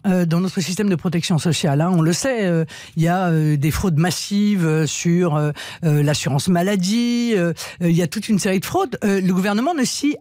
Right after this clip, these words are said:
attache pas, ne lutte pas, euh, contre elles. Donc commençons par faire toutes les économies que nous devons faire, euh, avant de demander en permanence des sacrifices aux Français.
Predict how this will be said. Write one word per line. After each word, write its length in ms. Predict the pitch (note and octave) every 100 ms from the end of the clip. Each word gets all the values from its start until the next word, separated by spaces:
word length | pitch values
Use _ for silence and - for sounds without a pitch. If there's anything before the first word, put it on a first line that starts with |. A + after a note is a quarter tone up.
| _
attache 460 | - B3+ C4+ C4 -
pas, 240 | - C4 F#3 - -
ne 160 | G3 G3+
lutte 420 | G3 G#3+ D4+ -
pas, 380 | - D#4+ F4+ - G#3+
euh, 100 | F3+
contre 320 | - G#3 -
elles. 180 | F3 D3+
Donc 200 | F#3 A3
commençons 440 | F#4 E4 D4+ C#4
par 160 | G#3+ F#3
faire 140 | G#3
toutes 200 | G#3+ G#3+
les 120 | G#3+
économies 480 | G#3 G3+ G3 A3+ F4
que 100 | -
nous 140 | F#3 F3
devons 320 | D#3 C3+ C#3+
faire, 160 | - F#4 A4+ - - - - -
euh, 100 | F#3
avant 240 | A#3 F#3+ F4
de 100 | C#4
demander 360 | F#3 F#3 A#3 F#4 - -
en 100 | G3
permanence 520 | A#3+ G3+ G#3 C#4+ D4+
des 120 | G#3
sacrifices 540 | - F#3+ G3 C#4+ D4 -
aux 100 | F#3+
Français. 380 | F3+ - D#3+